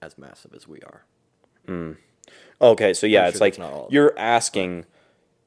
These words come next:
Speaker 2: you know, human beings, which are, you know, I don't know how much bigger we are than light, probably billions,
Speaker 1: Something
Speaker 2: trillions
Speaker 1: like
Speaker 2: of
Speaker 1: that.
Speaker 2: times heavier. So that's what you're saying is, like, you're asking
Speaker 1: Yeah.
Speaker 2: a human to travel that fast, impossible.
Speaker 1: Yeah.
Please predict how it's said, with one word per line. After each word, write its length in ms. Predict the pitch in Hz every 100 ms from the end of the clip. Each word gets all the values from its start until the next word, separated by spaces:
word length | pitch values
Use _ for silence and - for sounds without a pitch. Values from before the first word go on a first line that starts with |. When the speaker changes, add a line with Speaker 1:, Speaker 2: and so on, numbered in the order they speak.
| _ _
Speaker 2:
you 180 | - 131
know, 260 | 104 87 - _ _ _ _ _ -
human 460 | - - 151 131 104
beings, 380 | 113 101 92 98
which 160 | 98
are, 240 | 92 90 - _
you 160 | 101 98
know, 100 | -
I 140 | 98
don't 180 | 107 92
know 300 | 107 104 87 _ _ _ _
how 180 | 120 110
much 260 | 101 -
bigger 280 | 104 104 98
we 120 | 95
are 160 | 92 92
than 120 | 87 90
light, 280 | 90 87
probably 440 | - 101 90 87 87 _ _ 175
billions, 680 | 98 92 92 87 - - _
Speaker 1:
Something 380 | _ - - -
Speaker 2:
trillions 580 | - 87 92 90 -
Speaker 1:
like 60 | 87
Speaker 2:
of 80 | 92
Speaker 1:
that. 40 |
Speaker 2:
times 440 | 95 90 90 - -
heavier. 460 | 107 92 90 87 - _ _ -
So 140 | -
that's 180 | 104 101
what 60 | 104
you're 120 | 92
saying 260 | - 98 85
is, 120 | 82
like, 200 | 82 -
you're 100 | 98
asking 420 | 92 92 95 90
Speaker 1:
Yeah. 100 | 82 - - _
Speaker 2:
a 80 | 101
human 440 | 95 - 123 113 101
to 100 | -
travel 280 | 104 92 90
that 200 | 87 82
fast, 400 | 90 85 - -
impossible. 600 | 92 85 78 - 80 -
Speaker 1:
Yeah. 120 | -